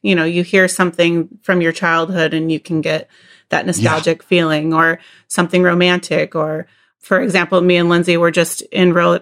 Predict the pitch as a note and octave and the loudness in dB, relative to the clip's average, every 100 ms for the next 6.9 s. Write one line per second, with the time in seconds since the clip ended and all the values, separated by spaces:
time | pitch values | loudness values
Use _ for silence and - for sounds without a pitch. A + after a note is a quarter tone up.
0 | - F#3+ E3+ E3+ E3 E3 E3 D#3+ E3 E3 | 0 0 2 0 -2 -2 0 0 0 0
1 | E3+ E3+ E3+ - - F3 F3 F3 - F3+ | -2 0 -2 -2 0 0 2 -2 0 2
2 | E3+ E3+ E3 - F3+ E3 D3+ - F3 E3 | 2 0 0 0 2 2 0 0 -2 -2
3 | - G3 F#3+ E3+ D#3+ E3 E3 - D#3+ D#3 | 0 0 2 0 -2 0 -2 0 -2 -2
4 | - F#3 F3+ E3 G3 - F#3+ F#3+ - G3 | -4 -2 -2 0 -4 0 2 2 0 0
5 | F3 E3+ D#3+ - F3 E3 F3 F3 E3+ D#3 | 0 0 -2 -2 -2 0 0 0 -2 -4
6 | - - D3 - - D3+ E3 E3 - | -6 -4 -2 -2 -6 -4 -4 -4 -10